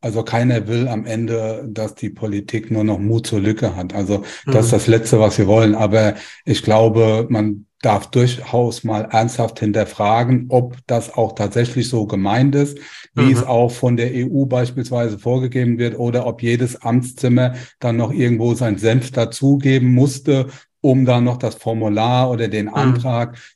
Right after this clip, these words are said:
Speaker 1: da noch ein bisschen komplizierter zu gestalten. Also ich glaube, Karl-Heinz und ich, wir sehen das ja auch als Energieberater, als Gebäudeenergieberater, wir sind ja zertifiziert vom bafa. Und trotz alledem wird da so ein, ein enormer Prozess da hinten dran nochmal
Speaker 2: Mhm.
Speaker 1: fabriziert. Da fragt man sich tatsächlich,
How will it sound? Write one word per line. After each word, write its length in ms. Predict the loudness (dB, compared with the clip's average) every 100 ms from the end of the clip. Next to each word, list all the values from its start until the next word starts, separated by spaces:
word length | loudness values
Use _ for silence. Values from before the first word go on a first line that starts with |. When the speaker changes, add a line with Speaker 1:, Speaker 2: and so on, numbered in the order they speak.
| -4
Speaker 1:
da 160 | -2
noch 180 | 0 -2
ein 80 | -2
bisschen 320 | -4 -4 -4
komplizierter 640 | -4 -6 -4 -4 -2 -2 -4
zu 120 | -6
gestalten. 360 | -8 -4 -4 -2
Also 260 | -2 -4
ich 260 | -6 -16 -2
glaube, 260 | 2 2
Karl-Heinz 340 | 2 2 2 4
und 100 | 2
ich, 100 | 2
wir 120 | 0
sehen 180 | 2 2
das 160 | 2
ja 120 | 0 -2
auch 100 | -2
als 160 | -6
Energieberater, 920 | -6 -6 -2 -2 0 0 0 0 0
als 160 | -2 -4
Gebäudeenergieberater, 760 | -6 -4 -2 -2 0 0 0
wir 60 | 2
sind 80 | 2
ja 120 | 2
zertifiziert 580 | -2 -4 -6 -2 -2 -2
vom 160 | 0
bafa. 500 | 2 2 2 0 -2 -6 _ _ _ _
Und 380 | -2 0 2 0
trotz 320 | 2 0 0
alledem 680 | -6 -2 -2 -2 0 2 0
wird 200 | -2 -4
da 140 | -2 -2
so 280 | 0 -2 -2
ein, 500 | -6 -4 -4 -4 -8
ein 240 | -8 -6
enormer 500 | -4 -4 0 2 2
Prozess 760 | 0 -4 -6 -6 -2 0 0 -4
da 180 | -6 -4
hinten 300 | -6 -8 -10
dran 300 | -6 -2 0
nochmal 380 | 0 0 -2 -6
Speaker 2:
Mhm. 300 | -14 _ -4
Speaker 1:
fabriziert. 800 | 0 0 0 -2 -2 0 0 0
Da 120 | -2
fragt 380 | -2 -4 -4 -4
man 160 | -4
sich 140 | -4 -6
tatsächlich, 600 | -8 -6 -8 -4 -6